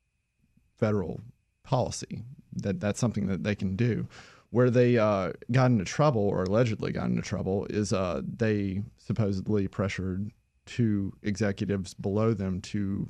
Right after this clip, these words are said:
transfer to other jobs so they can then fill those vacancies. And that's what has come out in an inspector's general report and is what is the result of these hearings that we're seeing right now. Uh, this week,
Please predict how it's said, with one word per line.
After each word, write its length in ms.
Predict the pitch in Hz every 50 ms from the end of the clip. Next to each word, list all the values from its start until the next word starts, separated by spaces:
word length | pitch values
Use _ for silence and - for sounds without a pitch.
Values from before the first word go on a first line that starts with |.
| - -
transfer 360 | - 107 101 101 - 101 101
to 160 | - - -
other 220 | - 110 113 120 107
jobs 400 | - 107 90 92 92 98 - -
so 100 | 101 101
they 220 | 95 98 98 101
can 240 | - - - 98 -
then 380 | - 98 98 101 98 101 101 98 -
fill 180 | - 120 98 -
those 160 | - - -
vacancies. 720 | - 95 95 95 - - - - - - - - - - _ - _ _ _ _ -
And 160 | - 101 113
that's 220 | 110 110 107 - -
what 240 | 110 110 107 101 107
has 160 | 104 95 -
come 180 | - 110 104
out 160 | 104 98 92 -
in 80 | -
an 100 | - -
inspector's 560 | 185 - 165 - - - 101 - - 185 180
general 380 | - - 98 104 104 - 190 190
report 440 | 180 - - - 202 - 196 - - - -
and 160 | - 82 95
is 280 | 90 87 90 82 - -
what 160 | - 101 98 92
is 140 | 95 90
the 80 | - 90
result 280 | 92 90 98 101 104 101
of 80 | 95
these 160 | 156 95 -
hearings 400 | - - 185 214 - - - -
that 120 | - - -
we're 80 | -
seeing 240 | - - - - 58
right 180 | - - - -
now. 260 | - - - - - - - - - - - - - -
Uh, 180 | - 101 104 101
this 240 | 98 117 117 - -
week, 220 | 113 113 92 -